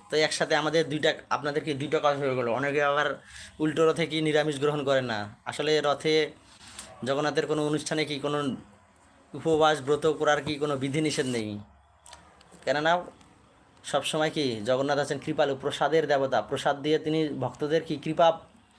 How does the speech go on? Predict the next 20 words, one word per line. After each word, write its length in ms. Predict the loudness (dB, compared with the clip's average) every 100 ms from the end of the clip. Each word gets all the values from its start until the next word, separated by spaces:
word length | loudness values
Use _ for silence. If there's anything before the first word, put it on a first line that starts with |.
| -20 -20 _
প্রদান 300 | 2 2 2
করেন। 280 | 0 0 -4
তো 80 | -2
এই 140 | -2 2
জন্যই 480 | 2 2 2 0 -8 -18 _ -20 -20 -14
আমাদের 380 | -4 0 4 6
অবশ্যই 340 | 4 2 0 -2
উচিত 220 | -2 -6 -4
কি 200 | -2 0
এই 180 | 0 2
রথযাত্রাতেও 920 | 2 2 0 2 0 4 2 2 -4 -10 -14 _ _ _ _ _ _ _ _
নিরামিষ 360 | 4 4 4 2
গ্রহণ 300 | 2 2 0
করা। 340 | 2 0 0 _ _ _ -20 -20 _ _ _ _ _ _ _ _ _ _ _ -20 -4
আর 160 | 0 0
যেহেতু 380 | 2 0 0 0
একাদশীর 600 | 0 0 2 0 4 4
আগের 220 | 4 0
দিন 140 | -2
পড়েছে, 540 | 2 0 2 2 0